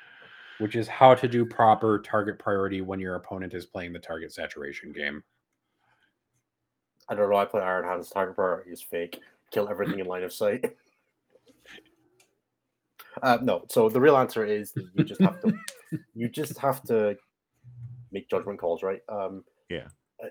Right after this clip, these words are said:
Speaker 2: you're gonna assess very broadly deadliness, point scoring potential,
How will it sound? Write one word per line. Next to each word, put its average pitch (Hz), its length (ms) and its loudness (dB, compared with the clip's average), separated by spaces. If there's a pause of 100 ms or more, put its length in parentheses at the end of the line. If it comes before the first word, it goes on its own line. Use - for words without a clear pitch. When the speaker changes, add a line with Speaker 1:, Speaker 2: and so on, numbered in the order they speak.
Speaker 2:
you're 127 180 -2
gonna 143 300 6
assess 131 340 0
very 117 280 0
broadly 107 520 0 (760)
deadliness, 135 680 2 (480)
point 127 200 2
scoring 110 260 -2
potential, 104 640 -2